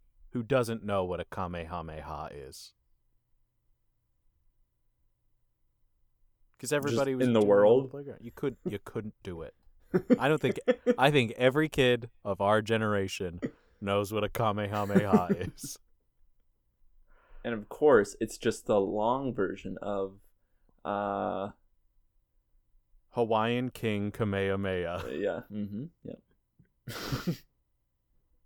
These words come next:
Speaker 2: That's definitely not <laughs> offensive at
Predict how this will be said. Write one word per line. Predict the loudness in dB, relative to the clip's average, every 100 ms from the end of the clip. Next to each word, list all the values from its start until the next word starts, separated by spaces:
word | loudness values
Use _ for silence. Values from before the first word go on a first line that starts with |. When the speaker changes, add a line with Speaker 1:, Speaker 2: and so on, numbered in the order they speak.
| _ _ -20 -20 _ _ _ _ _ _ _
Speaker 2:
That's | -10 -8 0
definitely | 0 0 -4
not | -4
<laughs> |
offensive | -4 -2 -2 0 2 2 2
at | 2